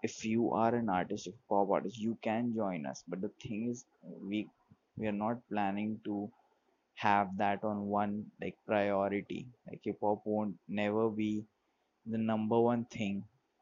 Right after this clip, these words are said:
or wouldn't be even, like, a second or third priority for us. The main priority would be house music, techno music, deep house, all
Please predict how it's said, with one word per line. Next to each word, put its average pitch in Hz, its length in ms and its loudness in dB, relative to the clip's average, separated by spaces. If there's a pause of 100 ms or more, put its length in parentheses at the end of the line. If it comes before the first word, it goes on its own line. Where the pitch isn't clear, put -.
(840)
or 110 120 0
wouldn't 117 440 2
be 120 180 4
even, 113 280 4
like, 110 180 2
a 117 60 0
second 110 380 -2
or 113 80 4
third 110 340 0
priority 98 500 0
for - 160 -6
us. - 140 -6
The 110 160 -6 (180)
main 104 420 -2
priority 107 580 2
would 98 200 -2
be 101 300 -4 (500)
house 113 400 -2
music, 98 440 -2 (100)
techno 104 400 -2
music, 101 560 -6 (340)
deep 101 260 -2
house, 98 460 -2
all 101 200 -2